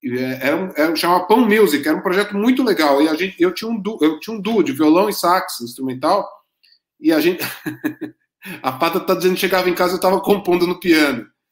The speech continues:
Ah, Padinha, você vai me fazer chorar, assim. <laughs> E, e, e nesse, nessa coisa do Pão de Açúcar era legal porque era, era, não era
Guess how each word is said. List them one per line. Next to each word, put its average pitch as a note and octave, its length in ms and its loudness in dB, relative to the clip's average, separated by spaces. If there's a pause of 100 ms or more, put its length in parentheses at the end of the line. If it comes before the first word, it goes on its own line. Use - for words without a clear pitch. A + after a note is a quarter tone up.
(220)
Ah, A2 800 -2
Padinha, B2+ 400 -4
você C#3 120 -10
vai D#3 120 -2
me E3+ 100 -10
fazer E3+ 220 -2
chorar, E3+ 460 0
assim. G#2+ 300 -16 (340)
<laughs> - 580 -14 (2250)
E, D#3+ 1120 4
e, F3 400 0
e F#3 60 -2
nesse, G#3 440 -4
nessa F#3 380 -4
coisa G3 180 -4
do F3+ 140 -2
Pão F3 140 -2
de E3 80 -2
Açúcar G3 320 -4
era G#3 220 2
legal G3+ 360 0
porque A3 220 -6
era, A3 320 2
era, G3+ 240 0
não A3 120 -4
era A3+ 240 0